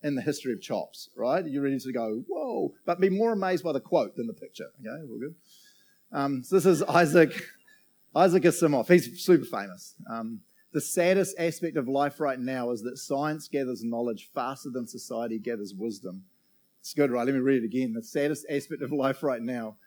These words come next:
is that science gathers knowledge faster than society gathers wisdom." It's good, eh? He wrote that about forty, fifty years ago. Amazing, eh? It's good, eh?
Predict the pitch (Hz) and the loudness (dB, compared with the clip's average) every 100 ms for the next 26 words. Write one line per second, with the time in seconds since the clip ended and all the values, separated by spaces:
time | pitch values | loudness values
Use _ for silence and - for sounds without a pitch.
0 | _ _ _ - 123 127 - - 131 131 | _ _ _ -12 -6 -4 -6 -6 -4 -4
1 | 147 151 - 131 120 120 120 120 120 101 | -4 -6 -4 -4 -4 -4 -4 -2 -4 -6
2 | - 113 123 - 120 107 - 123 113 117 | -8 -8 -8 -8 -8 -8 -10 -6 -4 -4
3 | 110 117 107 107 107 123 127 98 - 156 | -4 -4 -4 -8 -6 -4 -4 -6 -8 0
4 | 135 131 113 104 _ - 180 190 143 151 | 2 2 -2 -6 _ 2 6 6 4 2
5 | 139 123 - 139 131 - 139 - 113 120 | 2 0 -2 -2 -2 -2 -6 -4 -4 -4
6 | 110 92 - _ _ - 110 143 120 107 | -4 -8 -12 _ _ -6 -4 -2 -2 -4
7 | 113 110 95 _ _ _ _ - 127 110 | -4 -6 -8 _ _ _ _ -8 -4 -2
8 | 104 | -4